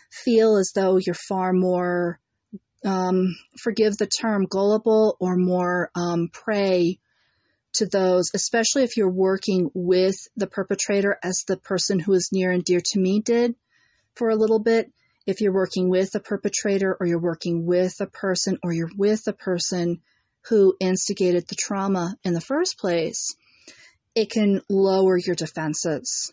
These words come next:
tremendously, um, especially if you don't know where you are, who you are, or what you were doing, um, five seconds ago, let alone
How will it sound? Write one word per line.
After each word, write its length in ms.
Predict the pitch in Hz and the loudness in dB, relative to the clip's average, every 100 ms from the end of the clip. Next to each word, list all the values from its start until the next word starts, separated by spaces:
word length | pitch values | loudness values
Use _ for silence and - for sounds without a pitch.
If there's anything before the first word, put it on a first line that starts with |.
| - | -10
tremendously, 1000 | - 180 165 160 156 165 - 143 120 - _ - | -2 0 0 0 -2 -4 -6 -6 -8 -16 _ -8
um, 220 | 160 160 | -4 -2
especially 360 | 165 - 160 170 | -4 -4 -4 -2
if 80 | 175 | -2
you 60 | |
don't 160 | 170 - | -2 -2
know 140 | 175 | -4
where 200 | 160 160 | -2 -2
you 220 | 160 165 - | 0 -4 -4
are, 360 | 160 160 160 | -4 -2 -4
who 200 | - 202 | -2 0
you 320 | 196 185 175 | 0 0 0
are, 460 | 165 165 160 160 160 - | 0 -2 -4 -4 -8 -4
or 380 | 165 160 165 160 - - - - _ | -2 -2 -4 -8 -18 -20 -20 -20 _
what 240 | 190 180 - | -2 0 2
you 100 | 175 | 2
were 140 | 170 | 0
doing, 680 | 165 202 208 180 175 170 165 - | 0 0 2 2 2 2 -2 -4
um, 320 | 175 170 170 165 | -4 -2 0 -2
five 220 | 175 170 | -2 -4
seconds 400 | - 202 214 202 | -2 0 0 -2
ago, 500 | 185 165 165 165 - | -2 -2 0 0 -2
let 240 | 190 175 170 | 0 0 2
alone 580 | 165 165 160 160 165 | 0 0 0 0 -2